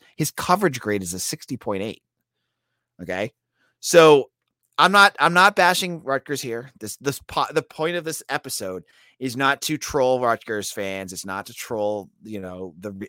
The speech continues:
the listeners of this, 'cause believe me, I've talked about Rutgers for a couple weeks now, and every time I bring 'em up, my, my comment section blows up with Rutgers fans saying everything that I say is wrong, and I don't know what I'm talking about. I, I'm pulling out stats here, folks.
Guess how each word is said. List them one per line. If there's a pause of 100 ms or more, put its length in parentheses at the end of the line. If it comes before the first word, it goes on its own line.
the
listeners
of
this,
'cause (400)
believe
me, (200)
I've
talked
about
Rutgers
for
a
couple
weeks
now,
and
every
time
I
bring
'em
up,
my,
my
comment
section
blows
up
with
Rutgers
fans
saying
everything
that
I
say
is
wrong,
and
I
don't
know
what
I'm
talking
about. (800)
I,
I'm
pulling
out
stats
here,
folks.